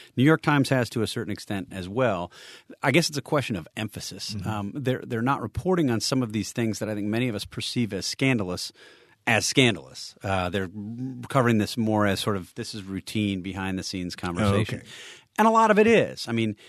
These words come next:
Speaker 1: in some respects, y-, you can take some comfort in the things that you're reading John Podesta saying. I mean, he's making fun of the far left of the Democratic Party.
Speaker 2: Right.
Speaker 1: He's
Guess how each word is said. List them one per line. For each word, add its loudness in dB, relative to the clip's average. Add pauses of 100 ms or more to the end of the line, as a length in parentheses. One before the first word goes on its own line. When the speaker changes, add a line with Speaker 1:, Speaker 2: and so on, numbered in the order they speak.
(140)
Speaker 1:
in 4
some 4
respects, 0
y-, -6
you -4
can -4
take 0
some -2
comfort -2
in 2
the 0
things -2
that -2
you're -2
reading 4
John 0
Podesta 0
saying. 0
I -8
mean, -4
he's -2
making -2
fun -2
of -8
the -8
far -2
left -2
of -6
the -6
Democratic -10
Party. 2
Speaker 2:
Right. 6
Speaker 1:
He's 0